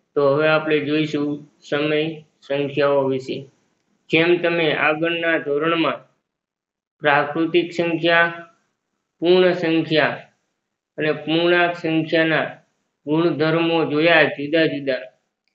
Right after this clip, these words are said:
એ જ ગુણધર્મનો ઉપયોગ આપણે અહીં સમય સંખ્યાની અંદર કરવાનો છે. તો આપણે સૌપ્રથમ સમય સંખ્યાના ગુણધર્મોની ચર્ચા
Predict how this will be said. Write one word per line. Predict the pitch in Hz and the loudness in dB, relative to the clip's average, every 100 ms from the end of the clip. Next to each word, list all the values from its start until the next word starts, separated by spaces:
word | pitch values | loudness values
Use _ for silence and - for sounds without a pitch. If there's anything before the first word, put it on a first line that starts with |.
| _ | _
એ | 160 175 | 2 2
જ | 156 | 2
ગુણધર્મનો | 156 170 143 160 165 165 165 160 | -2 -2 0 0 0 0 0 0
ઉપયોગ | 143 151 156 165 143 127 143 | -2 -4 0 2 2 -2 -2
આપણે | 151 - 160 | -2 0 -2
અહીં | 151 147 156 156 123 - _ _ | 0 -2 -2 -2 -4 -10 _ _
સમય | - 160 175 170 | -6 0 2 0
સંખ્યાની | 175 160 156 165 165 156 | -2 -4 -2 -2 0 -2
અંદર | 151 156 156 | -2 -2 -2
કરવાનો | 147 143 143 143 143 151 156 - _ _ | 0 0 0 -2 -2 -4 -6 -12 _ _
છે. | - 135 - - _ _ | -4 -2 -2 -10 _ _
તો | 151 | 0
આપણે | 147 147 151 160 160 160 160 _ _ _ _ _ _ | 2 2 0 -2 -2 -4 -10 _ _ _ _ _ _
સૌપ્રથમ | 160 156 160 160 160 165 165 160 _ | -2 0 -2 0 -2 -2 -4 -10 _
સમય | - - 160 165 165 | -12 -4 -2 0 -2
સંખ્યાના | 160 156 151 160 156 151 147 151 - _ _ _ _ _ - | -2 -4 -2 0 0 0 -2 -6 -10 _ _ _ _ _ -10
ગુણધર્મોની | 139 160 170 147 156 160 165 165 165 160 | -2 2 2 2 2 2 0 0 0 0
ચર્ચા | 147 147 - 147 151 156 - | -2 -2 0 2 2 -2 -8